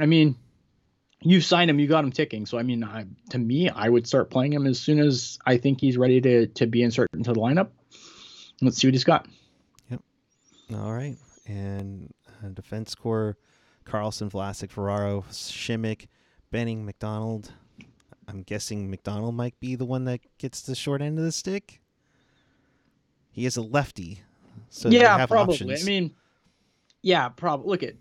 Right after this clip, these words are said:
Speaker 1: um, I mean, Joey McDonald is, is that, that's what he is. He is a depth defenseman. So I think if,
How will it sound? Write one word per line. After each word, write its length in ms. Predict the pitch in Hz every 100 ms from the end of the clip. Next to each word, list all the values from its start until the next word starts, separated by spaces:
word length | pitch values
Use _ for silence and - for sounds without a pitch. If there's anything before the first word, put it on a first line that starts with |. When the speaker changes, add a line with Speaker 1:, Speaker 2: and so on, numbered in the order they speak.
| _ 151
Speaker 1:
um, 500 | 147 139 131 - - - - _ _ _ _ _ _
I 60 | 156
mean, 100 | 151
Joey 160 | 170 170
McDonald 420 | 131 120 113 101
is, 220 | 95 90
is 240 | - 110 95
that, 240 | 113 -
that's 220 | 117 -
what 120 | 101 92
he 140 | 92
is. 120 | -
He 140 | - 98
is 100 | 92
a 100 | 90
depth 360 | 90 - -
defenseman. 580 | 87 - 90 - - -
So 140 | 104
I 100 | 95
think 240 | 95 107 104
if, 160 | 98